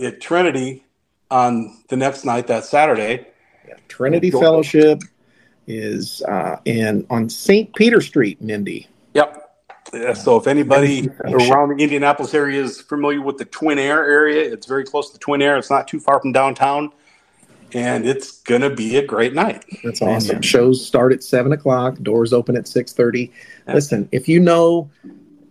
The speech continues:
Speaker 2: anything, if you're in the area, get your tickets from Santa Rob Pugh. You give him a call, give him a, uh, shoot him an email. What's your email address one more time?
Speaker 1: Uh, the easiest way is R E O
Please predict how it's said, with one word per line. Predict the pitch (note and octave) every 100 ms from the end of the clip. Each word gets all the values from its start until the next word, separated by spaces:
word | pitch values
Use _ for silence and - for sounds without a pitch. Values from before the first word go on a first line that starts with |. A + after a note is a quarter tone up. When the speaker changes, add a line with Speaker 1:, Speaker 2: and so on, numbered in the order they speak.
| _ -
Speaker 2:
anything, | E3 F#3+ F#3+ F#3 F#3
if | D3 D3
you're | D3
in | E3+ G3
the | G3+ -
area, | D3+ D3+ A#2 G#2
get | B2 D#3+ F#3+
your | D3
tickets | D#3 D3 D3
from | - B2
Santa | - A#2 A#2+
Rob | B2+ A#2 B2
Pugh. | - G2 G2+ G#2 G2+ -
You | G#2+
give | B2+ D#3
him |
a | D#3
call, | D3 D3 D3 C#3+
give | C3
him | D3
a, | D3 D#3 - - -
uh, | B2+ B2 A#2 -
shoot | - D#3+ F3+
him |
an | E3 D3
email. | D#3+ D#3 D3 D3
What's | D#3
your | E3
email | D#3 D#3+ D#3
address | D3+ D3+ D3
one | D#3+
more | D#3 D3+
time? | D#3 D3+ D3 _ _ A#2+
Speaker 1:
Uh, | A#2+ A#2+
the | G2+
easiest | B2 C#3 D3 D3+ -
way | D3 C#3
is | G#2+ -
R | - C3 C3+
E | D3 C#3
O | C3 D3+ E3+